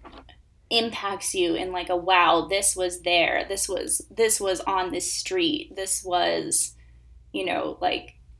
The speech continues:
these were things that, you know, rioters smashed and people ripped up from structures and, you know,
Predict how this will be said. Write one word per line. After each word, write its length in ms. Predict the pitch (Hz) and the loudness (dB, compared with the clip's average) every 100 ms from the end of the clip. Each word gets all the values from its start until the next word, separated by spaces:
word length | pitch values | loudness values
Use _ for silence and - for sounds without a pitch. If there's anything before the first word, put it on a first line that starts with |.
| - - - - - - - | -20 -20 -20 -20 -20 -16 -8
these 240 | 226 208 | -6 -2
were 120 | 196 | -4
things 520 | 190 190 180 175 180 | -2 0 0 -2 -2
that, 340 | 180 170 170 - - - - - | 2 4 2 -4 -16 -20 -20 -12
you 160 | 185 | -8
know, 140 | 170 175 | -6 0
rioters 580 | 185 185 190 180 156 | 6 8 8 4 0
smashed 1120 | - - - 208 190 180 165 156 - - - - | 0 0 0 0 6 8 10 8 4 -2 -6 -4
and 680 | 190 185 175 165 170 165 156 - | 0 2 4 2 0 -2 -6 -8
people 680 | - 202 185 175 165 165 170 - - - | -10 -6 0 2 2 0 -4 -14 -20 -6
ripped 440 | 196 196 196 - | 0 2 2 4
up 400 | 180 175 151 - - | 6 6 6 2 -6
from 560 | 185 170 165 165 165 - - | -4 -2 0 0 -2 -10 -4
structures 1200 | - - - 214 170 - - 185 110 190 110 - | -2 0 0 4 4 4 -2 -2 -2 -2 -2 -2
and, 540 | - 185 170 165 165 160 | 0 0 0 0 -2 -6
you 120 | - 180 | -6 -4
know, 440 | 170 165 165 - | -2 0 -2 -4